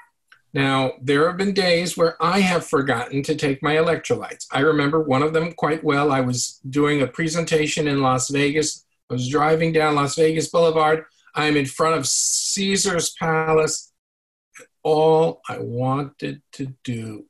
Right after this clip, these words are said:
was fall asleep. And I remember I was literally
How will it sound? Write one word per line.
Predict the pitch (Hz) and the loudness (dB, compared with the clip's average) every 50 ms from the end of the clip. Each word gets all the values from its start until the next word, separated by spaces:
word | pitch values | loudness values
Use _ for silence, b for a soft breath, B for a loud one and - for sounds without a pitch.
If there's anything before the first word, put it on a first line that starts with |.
| _ _ | _ _
was | - - - - - - - - | -20 -16 -12 -12 -12 -12 -12 -12
fall | - 113 110 107 107 107 107 107 107 104 104 - _ _ - | -10 -8 -8 -6 -6 -6 -6 -6 -8 -8 -10 -14 _ _ -12
asleep. | 120 113 - - - - - 107 104 - 80 - - _ _ _ _ _ _ _ _ _ _ _ B B B B B B B B | -12 -10 -10 -10 -12 -12 -12 -12 -14 -14 -14 -16 -20 _ _ _ _ _ _ _ _ _ _ _ B B B B B B B B
And | 156 151 151 | -2 0 2
I | |
remember | 151 160 165 185 185 175 165 - | 2 2 2 2 0 -2 -2 -2
I | - 135 | -2 -2
was | 135 131 131 151 | 0 0 -2 -2
literally | 185 202 214 226 240 269 269 277 262 254 240 240 240 240 233 233 240 247 - _ | -4 -4 -2 0 0 2 2 4 4 4 4 4 4 2 2 2 0 -2 -4 _